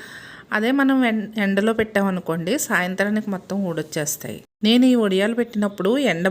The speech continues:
బాగానే ఉందండి, అందుకనే సాయంత్రానికి మొత్తం ఊడొచ్చేసాయి. చూడండి, ఇదిగో చక్కగా పేపర్లా వచ్చింది చూడండి.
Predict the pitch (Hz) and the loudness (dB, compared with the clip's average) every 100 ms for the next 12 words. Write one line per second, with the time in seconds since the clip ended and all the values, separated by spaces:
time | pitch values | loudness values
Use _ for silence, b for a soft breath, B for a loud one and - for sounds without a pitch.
0 | 196 170 180 196 220 190 143 143 165 226 | 2 2 2 2 2 0 -2 -4 -4 -4
1 | 311 185 185 190 226 - 185 160 180 196 | -2 -4 -4 -2 -2 0 0 0 -2 -2
2 | 202 208 196 - 180 196 170 170 170 151 | -2 -4 -6 -6 -6 -4 -2 -2 -2 -6
3 | - 175 185 262 B B B B B - | -6 -8 -8 -10 B B B B B -4
4 | 190 185 196 175 156 139 165 b b b | -2 0 0 -2 -4 -8 -10 b b b
5 | _ _ _ - 190 - 180 202 202 - | _ _ _ -16 -16 -8 -2 0 0 -4
6 | - _ 190 175 175 185 180 202 190 - | -20 _ -4 -4 -2 -4 -2 -2 -4 -4
7 | 180 160 156 151 151 175 | -8 -8 -8 -10 -10 -10